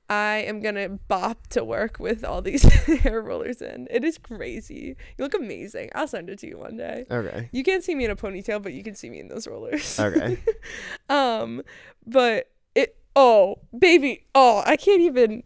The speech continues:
Speaker 1: to sleep in them, you, you do not sleep well, but I love it. Um,
Speaker 2: Yeah, I'd never fall asleep.
Speaker 1: Uh, is it worth it, really? No. But yes, I would never not do it.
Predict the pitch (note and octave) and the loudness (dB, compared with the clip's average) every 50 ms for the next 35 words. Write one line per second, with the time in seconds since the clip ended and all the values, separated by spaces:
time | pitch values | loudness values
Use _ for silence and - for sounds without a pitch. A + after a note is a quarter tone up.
0 | _ _ _ - _ _ _ _ _ _ - C#4 B3+ - - - G#3 A#3+ A#3 - | _ _ _ -20 _ _ _ _ _ _ -6 -6 -6 -6 -4 -2 -2 -2 0 0
1 | E4+ D#4 E4 F4+ F#4 F#4+ G4 F#4+ G4+ G#4 - _ _ _ - A#3 B3 C4 A3+ - | 0 0 2 0 0 -2 -2 -4 -6 -10 -14 _ _ _ -2 2 2 2 2 0
2 | - A3 A#3+ C4+ B3+ A3 F#3 F#3+ F#3 E3+ - - - - - - A3+ - C4 B3 | -2 0 0 2 0 -2 -4 -4 -6 -6 -6 -8 -10 -12 -12 -12 -10 -10 -10 -8
3 | - - C4+ C#4+ - _ _ _ _ _ - B3+ B3 A#3+ A#3+ B3+ C4+ B3 A3 G#3+ | -6 -6 -8 -8 -12 _ _ _ _ _ 0 2 4 4 4 2 0 -2 -2 -4
4 | - - _ _ _ _ _ _ _ _ _ _ _ - B3+ B3+ A#3+ A#3+ A#3 A3+ | -6 -8 _ _ _ _ _ _ _ _ _ _ _ 0 0 2 2 0 -2 -2
5 | A3 A3+ A3+ A3+ A3+ - A#2+ G#2+ G#2+ G#2 G#2 F#2 A#2 F#2+ G2+ A2 G#2 C#2+ - - | -4 -6 -6 -8 -8 -10 -10 -8 -8 -8 -8 -10 -10 -12 -12 -12 -16 -20 -20 -20
6 | - D2 - - - G2+ G#2 G#2+ - _ _ _ _ _ _ _ _ - B3+ B3 | -20 -20 -20 -20 -20 -18 -18 -18 -18 _ _ _ _ _ _ _ _ 0 4 4
7 | A#3+ A3+ A3 G#3 - - D4+ E4+ E4 G#4+ - - - G3+ F#3+ G#3 - - - - | 6 6 4 2 2 0 0 2 2 0 0 2 0 0 0 0 -2 -8 -10 -8
8 | - A2 F2 D2+ C#2+ F2+ B3 B3 B3 - _ _ _ _ _ _ - F#3+ - - | -6 -6 -6 -6 -6 -8 -8 -10 -12 -16 _ _ _ _ _ _ -16 -16 -16 -18
9 | - _ _ _ _ _ _ _ _ _ _ - D#4 D4+ C4+ C4+ B3+ - _ _ | -20 _ _ _ _ _ _ _ _ _ _ 0 2 2 2 0 -2 -6 _ _
10 | _ _ _ _ - - - - - - - - - - - - - G#3+ G#3+ A3 | _ _ _ _ -10 -10 -10 -10 -10 -14 -16 -18 -18 -20 -16 -6 -4 -2 -2 -2
11 | A3+ A3+ A3+ A3+ G#3+ G#3 G3+ G#3 G#3 F#3+ B2 A2 F3 D#3 C#3 D3 - - - - | -2 -4 -2 0 0 0 0 0 0 -2 -2 -2 -4 -6 -4 -4 -6 -8 -8 -6
12 | B1 A1+ D#2+ F#2 - - | -6 -4 -4 -6 -6 -8